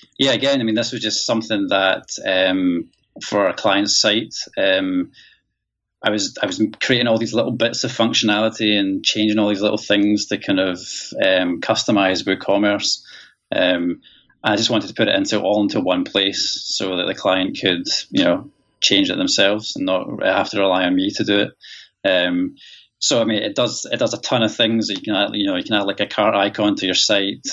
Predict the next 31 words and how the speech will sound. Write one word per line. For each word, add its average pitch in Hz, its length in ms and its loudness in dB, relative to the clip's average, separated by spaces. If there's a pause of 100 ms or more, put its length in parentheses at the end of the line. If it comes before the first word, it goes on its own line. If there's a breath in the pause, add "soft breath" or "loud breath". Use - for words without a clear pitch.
Um, 90 520 0
you 87 100 -2
can - 140 -2
change 95 420 2
the 87 340 0
product's 95 380 0
description, 98 1000 0 (100)
um, 90 640 2
uh, 90 340 0
the 92 280 0
additional - 320 0
information, 98 440 0
the 98 60 2
reviews 95 400 -2
tabs. - 580 -2 (440 loud breath)
Um, 87 460 0 (680 loud breath)
you - 140 -6
can 104 120 0
change 113 340 2
things 110 280 -2
on 110 60 -2
the 101 100 -2
order 117 220 0
notes 113 240 -2
in 113 60 -2
the 104 60 -2
checkout. 131 600 0
You 101 200 -4
can, 95 520 -4
you 101 100 -2
know, 90 260 0